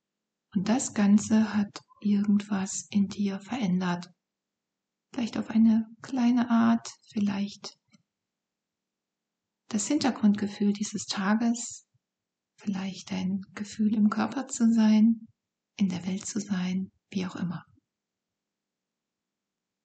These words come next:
Und ich lade dich ein, diese Erfahrung nachzuspüren und zu bemerken,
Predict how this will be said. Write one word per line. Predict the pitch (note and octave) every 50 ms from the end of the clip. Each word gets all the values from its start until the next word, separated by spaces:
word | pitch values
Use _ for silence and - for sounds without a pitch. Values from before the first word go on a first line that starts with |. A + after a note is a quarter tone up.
| _ _ _ _ _ _ _ _ _ _ _ _ _ _ _ _ _ _ _
Und | B3 B3
ich | A#3 - -
lade | B3 A#3+
dich | - - A#3 - - -
ein, | A3+ A3+ A3 A3+ A3+ A3 A3
diese | - - A3 A3 - - A#3
Erfahrung | - - G#3+ G#3 - - G#3+ G#3 G#3 G#3 - - G3+ G3+ G3+ G3 G3 G#3 - - - _ _ _ _ _ _ _ _ _ _ _ _ _ _ _ _ _ _ _ _ _
nachzuspüren | - A3+ B3 C4 C4+ - - - - - - - - - G3+ G3+ G#3 A3 C#4+ D4 - - - _ _ _ _ _ _ _ _ _ _ _ _ _ _ _ _ _ _ _ _ _ _ _ _ _ _ _ _ _ _ _ _ _ _ _ _ _ _ _ _ _ _ _ _ _ _ _ _ _ _ _ _ _ _ _ _ _ _ _ _ _ _ _ _ _ _ _ _ _ _ _ _ _ _ _ _ _ _ _ G3 F#3+ _ _ _ _ _ _ _ _ _ _ _ _ _ _ _ _ _ _
und | - A#3 A3+ G#3+ G#3+ A3 G#3+ -
zu | - - - - - A3 G#3+ G#3+
bemerken, | - - G#3+ G3+ G3+ G3 G3 G3+ G#3 A3 A#3+ A#3+ - - B3 A#3+ A#3 A3+ A3+ A3+ A#3